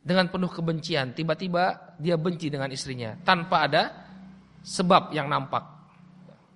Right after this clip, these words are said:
Inilah hakikat dari sihir. Dan sihir ini, ikhwani fiddin rahimani wa rahimakumullah,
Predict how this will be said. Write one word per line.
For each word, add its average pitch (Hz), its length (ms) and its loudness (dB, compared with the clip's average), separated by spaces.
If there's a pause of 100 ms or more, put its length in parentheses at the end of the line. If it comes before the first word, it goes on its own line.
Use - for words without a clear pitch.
(1500)
Inilah 190 400 0 (480)
hakikat 175 400 2
dari 160 400 0 (560)
sihir. 143 420 -4 (1700)
Dan 214 240 8
sihir 311 320 4
ini, 240 160 6
ikhwani 240 320 6
fiddin 214 320 2
rahimani 214 480 4
wa 190 80 4
rahimakumullah, 180 1000 2